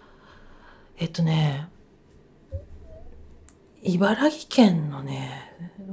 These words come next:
方に出てる単線の電車があるんですよ。ちょっと、で、あの、その、ちょ-、ちょっと今調べて何線か調べようと思うんですけど、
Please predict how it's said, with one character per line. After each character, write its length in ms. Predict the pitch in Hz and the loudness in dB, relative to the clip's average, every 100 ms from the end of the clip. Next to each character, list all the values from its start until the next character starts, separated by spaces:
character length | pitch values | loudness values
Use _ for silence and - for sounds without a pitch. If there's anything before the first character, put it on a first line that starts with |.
| - | -2
方 240 | 185 185 170 | 6 8 8
に 140 | 147 | 6
出 160 | 180 190 | 6 6
て 220 | 180 143 | 4 2
る 460 | 151 156 147 147 - _ - | 4 4 4 0 -12 _ -8
単 320 | - 262 277 | 2 2 2
線 340 | - 302 285 | 0 0 2
の 80 | 277 | 2
電 220 | 269 247 | 4 4
車 160 | 240 233 | 4 2
が 100 | 220 | 2
あ 40 | |
る 100 | 208 | 2
ん 60 | 160 | 0
で 80 | 147 | -4
す 120 | - | -8
よ。 180 | 131 127 - - - - - - - _ _ | -10 -10 -16 -20 -20 -20 -20 -20 -20 _ _
ち 80 | - | -8
ょ 40 | |
っ 20 | |
と、 340 | 208 156 139 131 - _ - - - - - - - - _ _ _ - _ - - _ _ _ - | -6 -8 -8 -12 -20 _ -20 -20 -20 -20 -20 -20 -20 -20 _ _ _ -20 _ -20 -20 _ _ _ -4
で、 460 | 185 175 160 156 - - - - - _ - _ - - - - - - - | 2 4 4 0 -12 -20 -20 -20 -20 _ -20 _ -20 -20 -20 -20 -20 -14 -6
あ 100 | 151 | -4
の、 240 | 151 151 | -2 -2
そ 180 | 156 175 | -2 4
の、 320 | 196 233 233 - | 6 6 4 0
ち 100 | 294 | 0
ょ-、 40 | |
ち 120 | - | 2
ょ 40 | 302 | 6
っ 20 | |
と 80 | 233 | 6
今 240 | 170 - | 6 2
調 320 | - 208 262 | 4 10 10
べ 100 | 233 | 10
て 140 | 165 156 | 4 2
何 300 | 151 190 233 | 6 8 8
線 340 | 262 247 240 | 8 8 8
か 320 | 240 233 185 | 8 10 10
調 300 | 170 180 196 | 6 4 6
べ 100 | 240 | 10
よ 100 | 269 | 8
う 60 | 240 | 8
と 100 | 165 | 4
思 220 | 156 175 | 6 6
う 20 | |
ん 60 | 160 | 6
で 80 | 135 | 0
す 120 | - | -8
け 120 | 135 | -2
ど、 360 | 160 175 135 | 4 4 2